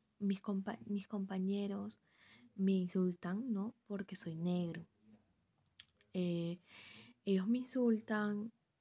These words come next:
em, y sentirse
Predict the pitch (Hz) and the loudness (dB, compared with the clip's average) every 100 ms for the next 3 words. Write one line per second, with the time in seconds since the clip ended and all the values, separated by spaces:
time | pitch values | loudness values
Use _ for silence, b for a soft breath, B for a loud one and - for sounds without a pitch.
0 | - 175 165 165 160 175 185 196 - _ | -10 -6 -6 -6 -8 -8 -10 -12 -20 _
1 | _ _ _ - b b b _ _ _ | _ _ _ -20 b b b _ _ _
2 | _ _ - 208 202 196 - 202 196 226 | _ _ -4 -2 -2 -4 -4 -4 -2 2
3 | 226 226 - 240 226 233 | 2 0 -6 -2 -2 -4